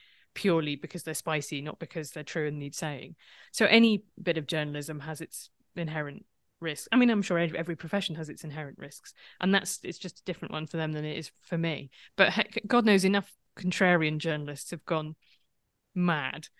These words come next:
that it's not, like, arguing that that's a problematic free way of approaching things.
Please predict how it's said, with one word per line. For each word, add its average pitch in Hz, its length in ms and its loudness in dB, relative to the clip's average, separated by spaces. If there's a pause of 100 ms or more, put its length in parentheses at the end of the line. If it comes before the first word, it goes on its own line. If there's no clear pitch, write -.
(300)
that - 300 0
it's - 260 -2
not, 180 160 4
like, 165 180 4
arguing 156 320 0
that 151 100 -2
that's - 200 -4
a 165 40 -6
problematic - 680 -6
free 151 440 -4 (120)
way 160 440 -4
of 143 80 -8
approaching 151 420 -8
things. 151 320 -16